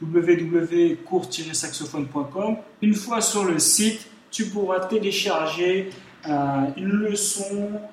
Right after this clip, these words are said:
un tuto, appelle-le comme tu veux, mais en tout cas, ce sera les huit conseils indispensables pour pouvoir commencer le saxophone. Dans cette vidéo-là, je réponds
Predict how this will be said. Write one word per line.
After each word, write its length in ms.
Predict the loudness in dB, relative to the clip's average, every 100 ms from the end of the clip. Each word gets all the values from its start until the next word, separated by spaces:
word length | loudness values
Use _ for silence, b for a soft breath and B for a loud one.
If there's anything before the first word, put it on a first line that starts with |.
| -12 -4
un 140 | -4
tuto, 880 | -2 -6 -6 -2 2 4 4 4 2
appelle-le 320 | 0 -2 -4
comme 220 | -4 -4 -6
tu 160 | -6
veux, 360 | -4 0 2 2
mais 80 | -4
en 60 |
tout 140 | -6 -8
cas, 420 | 0 2 0 -6
ce 120 | -10
sera 220 | -2 -2 0
les 80 |
huit 260 | -2 0 -2
conseils 480 | -4 -6 -2 0 -2 -2
indispensables 840 | -4 -2 -4 -6 -8 -8 -4 -4
pour 220 | -6 -12
pouvoir 280 | -10 -10 -10 -4
commencer 400 | -2 -2 -4 -4
le 100 | -4
saxophone. 560 | -4 -6 -8 -8 -8 -8 B B B B B
Dans 160 | -2 -2
cette 220 | -2 -6
vidéo-là, 760 | -6 -2 -2 -2 -2 -2 -4 -10
je 240 | -6 -6
réponds 320 | -6 -8 -10